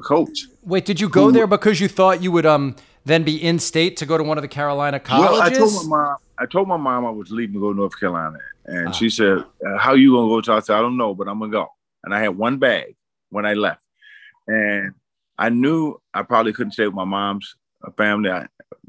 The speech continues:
Speaker 1: couldn't stay with my dad's family. Um, so I was trying to figure it out on the fly.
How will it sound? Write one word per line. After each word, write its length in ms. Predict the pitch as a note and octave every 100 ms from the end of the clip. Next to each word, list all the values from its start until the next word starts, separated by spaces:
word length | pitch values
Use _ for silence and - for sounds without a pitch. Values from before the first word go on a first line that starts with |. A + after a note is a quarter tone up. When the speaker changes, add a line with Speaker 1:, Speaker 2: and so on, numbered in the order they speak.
| -
Speaker 1:
couldn't 220 | - A2+ G2+
stay 140 | G#2+
with 80 | G2
my 100 | G2
dad's 400 | F#2 G2+ G#2 G2+
family. 540 | - G#2 G2+ G2+ G2 _ -
Um, 480 | G2+ F#2+ F2+ F2 - -
so 420 | - G#2+ G#2 G2+ _ _ _ _ _ _ -
I 120 | - A#2
was 140 | A2+
trying 240 | C#3 B2
to 60 | A2
figure 240 | - C3
it 60 | C3
out 180 | B2+ A#2+
on 140 | A2
the 60 | G#2+
fly. 380 | - B2 A2 F2+